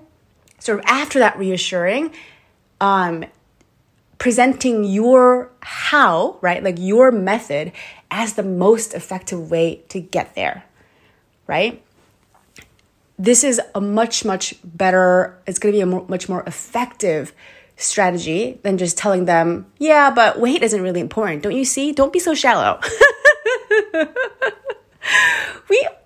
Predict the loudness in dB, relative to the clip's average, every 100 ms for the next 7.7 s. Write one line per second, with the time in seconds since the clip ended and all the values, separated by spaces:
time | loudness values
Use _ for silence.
0 | 2 6 6 6 2 0 -4 -4 -2 0
1 | 4 4 4 2 4 4 4 0 2 2
2 | 2 0 0 -2 -2 -4 -2 -2 -2 -4
3 | -8 -14 -20 _ _ _ -2 -2 2 0
4 | 0 -4 -4 -2 -2 -2 -4 -8 -10 -6
5 | -2 -2 -2 -2 -4 -6 -16 -20 -20 _
6 | _ -4 -2 2 2 2 0 -2 -6 -4
7 | -4 -6 -6 -4 -4 -4